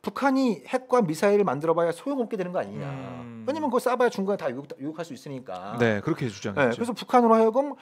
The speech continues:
Speaker 1: 아, 엠디를 강화하면 강화할수록 북한으로 하여금, 아, 우리가 핵과 미사일을 만들어봐야 다 유혹, 유혹당할 수 있으니까 이게 부질없는 짓이구나.
Speaker 2: 네.
Speaker 1: 아, 그래서 핵과 미사일을 만들어봐야 소용없는 거구나.
Speaker 2: 음.
Speaker 1: 그래서 북핵 문제 해결에 기여할 거다라고 얘기를 해왔어요.
Speaker 2: 네.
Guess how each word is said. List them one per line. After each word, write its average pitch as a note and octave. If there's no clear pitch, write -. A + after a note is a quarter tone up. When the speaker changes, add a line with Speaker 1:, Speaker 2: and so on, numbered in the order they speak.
Speaker 1:
아, C#3
엠디를 G#3
강화하면 F3+
강화할수록 F3
북한으로 G3+
하여금, G3+
아, G#2+
우리가 C3+
핵과 F3
미사일을 C3+
만들어봐야 A#2+
다 B2+
유혹, C3
유혹당할 C3+
수 C3+
있으니까 A#2
이게 B2
부질없는 D#3
짓이구나. A2
Speaker 2:
네. G#2+
Speaker 1:
아, G2+
그래서 C#3+
핵과 E3+
미사일을 C#3+
만들어봐야 C#3
소용없는 C3
거구나. B2
Speaker 2:
음. A2+
Speaker 1:
그래서 F#3+
북핵 A#3+
문제 A#3+
해결에 A#3
기여할 A#3+
거다라고 C#3+
얘기를 F#2+
해왔어요. G#2+
Speaker 2:
네. G2